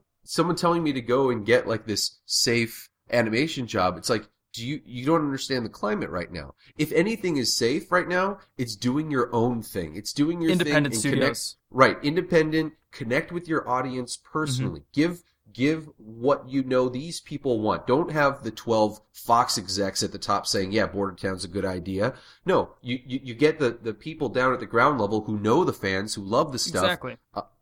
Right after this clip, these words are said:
Speaker 1: and, and then create something that you enjoy, that you know they will enjoy, and listen to them while you're making it. And that is what I think all these independent studios who
Speaker 2: Mm-hmm.
Speaker 1: do it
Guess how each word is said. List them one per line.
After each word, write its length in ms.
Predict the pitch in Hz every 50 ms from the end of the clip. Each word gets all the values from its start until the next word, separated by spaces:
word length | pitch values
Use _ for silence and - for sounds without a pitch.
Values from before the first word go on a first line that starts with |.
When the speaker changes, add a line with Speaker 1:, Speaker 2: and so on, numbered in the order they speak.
| _ _
Speaker 1:
and, 160 | 139 135 127 -
and 220 | 135 127 120 117
then 200 | 123 127 131 123
create 420 | - - - 131 120 135 143 139
something 400 | - - 143 135 135 156 147 143
that 240 | 131 131 - 120 117
you 300 | 117 135 165 196 214 -
enjoy, 400 | 147 147 135 - 156 156 156 156
that 140 | 143 117 123
you 140 | 139 170 180
know 260 | 165 156 151 151 143
they 220 | 131 123 131 139
will 220 | 139 139 143 123 117
enjoy, 440 | 107 104 110 104 - 110 110 117 123
and 240 | - 131 123 117 120
listen 280 | 147 202 - - 160 135
to 80 | 135
them 260 | 113 123 131 131 135 -
while 260 | - 90 85 80 87
you're 120 | 95 107 120
making 380 | 127 139 151 - - 104 92 85
it. 120 | 76 - _ _ _ - - -
And 160 | - 110 107
that 260 | 123 135 147 - -
is 160 | 143 131 117
what 220 | 120 120 123 120 -
I 100 | 107 110
think 260 | 107 123 117 107 -
all 180 | - - 107 104
these 180 | 110 110 104
independent 500 | - - 110 104 - - 113 107 107 101
studios 540 | - - - 104 92 104 104 98 95 - - - -
who 60 | 143
Speaker 2:
Mm-hmm. 160 | 143 135 139
Speaker 1:
do 260 | 127 131 127 113 107
it 80 | 95 -